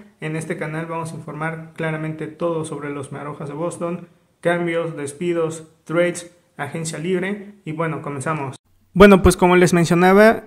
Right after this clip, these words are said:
el día de hoy, seis de noviembre, se terminó abriendo ya de manera oficial la agencia libre dos mil veinticuatro de la M L B. Este equipo de Boston tienen la oportunidad de reforzarse, tienen obviamente la oportunidad de empezar a negociar con los agentes libres top.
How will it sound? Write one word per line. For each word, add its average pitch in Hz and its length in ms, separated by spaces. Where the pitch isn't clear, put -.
el 165 140
día 175 200
de 175 80
hoy, 180 260
seis 170 280
de 170 140
noviembre, 160 460
se 160 100
terminó 147 320
abriendo 156 320
ya 156 220
de 156 80
manera 147 280
oficial 151 360
la 151 80
agencia 156 340
libre 156 280
dos 147 220
mil 160 140
veinticuatro 151 600
de 147 100
la 147 140
M 147 160
L 139 120
B. 190 260
Este 156 220
equipo 165 320
de 156 60
Boston 160 580
tienen 175 320
la 165 40
oportunidad 151 680
de 151 80
reforzarse, 165 680
tienen 160 380
obviamente 151 420
la 151 80
oportunidad 147 760
de 147 140
empezar 156 680
a 147 80
negociar 143 580
con 147 140
los 139 140
agentes 151 460
libres 147 300
top. 202 280